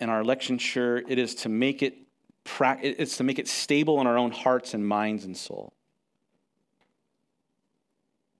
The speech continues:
Again, it, it's not, it's not on the proxy based upon what other people do or don't do. And sometimes we're quick to blame other people or blame the church or blame the pastor.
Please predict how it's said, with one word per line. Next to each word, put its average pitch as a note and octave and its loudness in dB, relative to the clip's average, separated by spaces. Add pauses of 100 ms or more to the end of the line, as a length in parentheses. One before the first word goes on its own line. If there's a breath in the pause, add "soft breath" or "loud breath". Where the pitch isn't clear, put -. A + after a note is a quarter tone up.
(1040)
Again, G#2+ -4
it, A#2 -6
it's - -8
not, C3+ 0
it's - -10
not B2+ -2
on B2+ -4
the A#2 -4
proxy A#2 -2 (140)
based A2+ -4
upon A#2 -2
what A#2 -6
other A2 -2
people A2 -6
do G#2+ -4
or G2+ -4
don't G2+ -8
do. G#2 -8 (1300)
And A#2 -10
sometimes A#2+ -4
we're G#2+ -2
quick - -8
to A2 -2
blame G#2 -2
other G2+ -2
people - -14 (1000)
or G#2 -2
blame A2+ -2
the A2+ -2
church G#2 -2
or - -4
blame G#2+ -2
the A2 -2
pastor. - -4